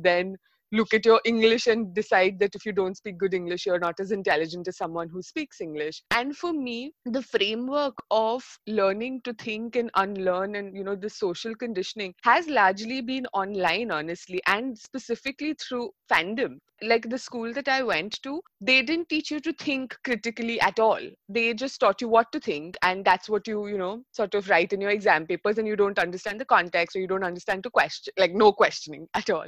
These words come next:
Questioning is not allowed. And it's through fandom that even though, like, I was in Mumbai, which is a fairly big city, you still have a small social bubble, so you still have mostly people who are like you. And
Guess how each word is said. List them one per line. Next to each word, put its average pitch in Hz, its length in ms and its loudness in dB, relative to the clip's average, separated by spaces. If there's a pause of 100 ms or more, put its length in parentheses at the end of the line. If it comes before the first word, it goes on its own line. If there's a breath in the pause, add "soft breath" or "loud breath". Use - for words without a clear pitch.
(140)
Questioning 202 440 4
is 220 80 -6
not 247 240 0
allowed. 160 280 0 (240)
And 247 140 2
it's - 260 -10
through 285 280 -6
fandom 233 760 0
that 214 300 4 (100)
even 262 320 -4
though, 294 220 -4
like, 302 320 -2
I 233 80 4
was 247 180 -2
in 285 120 -4
Mumbai, 233 460 2
which 269 160 -4
is 302 240 -2
a 277 80 2
fairly 220 380 4
big 220 240 0
city, 247 420 -6 (180)
you 277 140 2
still 302 240 0
have 320 180 6
a 330 60 -4
small 269 360 -2
social 262 420 -4
bubble, 208 320 2
so 311 100 -10
you 269 140 -4
still 269 340 -6
have 233 340 4
mostly 226 420 -6
people 226 360 -8
who 233 120 2
are 226 100 6
like 180 340 2
you. 294 160 -4 (180)
And 247 240 0